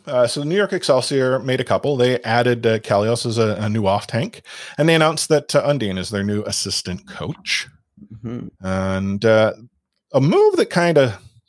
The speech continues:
Speaker 1: was interesting, only because of the language within the announcement. Uh, the Chengdu Hunters announced that Elsa was retiring. But the language of the announcement, which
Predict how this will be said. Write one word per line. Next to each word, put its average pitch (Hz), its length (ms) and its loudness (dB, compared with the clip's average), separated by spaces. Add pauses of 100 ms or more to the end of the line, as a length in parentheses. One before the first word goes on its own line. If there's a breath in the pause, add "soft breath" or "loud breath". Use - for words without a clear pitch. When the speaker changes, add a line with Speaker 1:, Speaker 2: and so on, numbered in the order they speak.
Speaker 1:
was 123 140 -2
interesting, 143 560 0
only 254 220 0
because 214 320 -2
of 196 80 -4
the 180 60 4
language 127 460 0
within 117 400 -2
the 92 300 -6 (280 soft breath)
announcement. 101 600 0 (360 loud breath)
Uh, 127 240 4
the 135 100 -6
Chengdu 247 380 2
Hunters 139 380 2
announced 113 380 0
that 123 140 -2
Elsa 131 300 2
was 101 180 -4
retiring. 80 580 -6 (720)
But 170 180 0 (320 loud breath)
the 160 80 2
language 180 420 0
of 202 80 -2
the 170 100 -2
announcement, 117 480 -4
which 190 200 -8